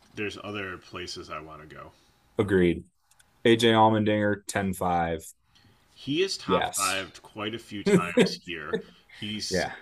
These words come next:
Speaker 1: y-, you know, you don't think of him as, like, a, this style of track or running the wall or tire wear, but he somehow figures it out in his starting position. Now, be it the, like, the last couple of years have been, like, formula starts, and, like, who knows, maybe it's, like, just been the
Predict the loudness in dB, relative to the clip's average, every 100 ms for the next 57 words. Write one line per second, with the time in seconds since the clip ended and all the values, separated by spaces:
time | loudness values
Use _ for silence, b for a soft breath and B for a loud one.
0 | _ -10 -10 -20 -20 -20 _ _ -10 -6
1 | -4 -2 -4 -4 -8 -10 -10 -10 -10 -10
2 | -10 -10 -10 -14 -16 -14 -10 -8 -6 -6
3 | -8 -12 -10 -8 -8 -8 -10 -10 -10 -12
4 | -12 -10 -10 -12 -14 -12 -10 -8 -8 -10
5 | -10 -10 -10 -8 -10 -10 -12 -8 -8 -10
6 | -14 -12 -10 -10 -12 -12 -10 -8 -6 -8
7 | -10 -12 -8 -8 -10 -14 B B -8 -4
8 | -2 -4 -6 -10 -8 -6 -6 -8 -16 -14
9 | -10 -8 -8 -10 -14 -16 -16 -18 -20 _
10 | -20 -14 -12 -12 -14 -14 -14 -12 -10 -10
11 | -12 -14 -14 -14 -16 -14 -12 -10 -12 -10
12 | -12 -10 -12 -12 -12 -12 -16 -14 -14 -14
13 | -14